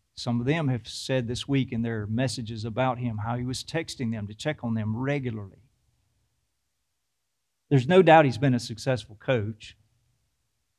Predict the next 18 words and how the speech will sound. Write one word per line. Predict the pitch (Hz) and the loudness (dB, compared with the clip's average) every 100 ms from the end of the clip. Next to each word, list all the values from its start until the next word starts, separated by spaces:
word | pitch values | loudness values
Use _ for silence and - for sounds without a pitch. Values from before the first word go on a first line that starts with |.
| _ _ _ _ _ _ _ _ _ _ _ | _ _ _ _ _ _ _ _ _ _ _
I | 101 139 | -4 -2
think | 143 120 | -2 -6
he | |
probably | 117 113 113 120 | -2 -2 0 -2
ought | 127 | -2
to | |
get | 120 127 | -2 -2
in | 120 | -2
the | |
Hall | 113 139 135 | 0 -2 -2
of | 127 | -4
Fame. | 156 131 101 - _ _ | -4 -4 -8 -16 _ _
He's | 117 - | -8 -2
that | 127 - | -4 -4
successful. | 117 - 139 139 - 101 - _ _ _ _ | -14 -4 -4 -4 -8 -18 -18 _ _ _ _
He's | 127 120 | -8 0
innovative. | 156 139 110 107 - - _ _ _ _ _ _ _ _ _ _ _ _ _ _ _ - | 0 0 -2 -8 -12 -20 _ _ _ _ _ _ _ _ _ _ _ _ _ _ _ -12
So | - 143 139 | 0 2 2